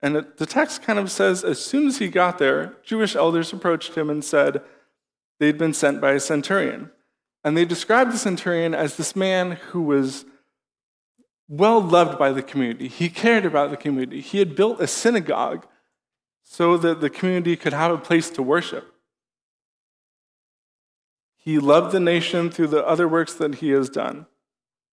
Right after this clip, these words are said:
And I was curious, centurion, this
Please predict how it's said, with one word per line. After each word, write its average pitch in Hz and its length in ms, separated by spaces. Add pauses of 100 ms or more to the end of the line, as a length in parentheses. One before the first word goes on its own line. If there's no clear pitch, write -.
(680)
And 156 100
I 190 60
was 180 160
curious, 95 500 (640)
centurion, 190 760
this 190 340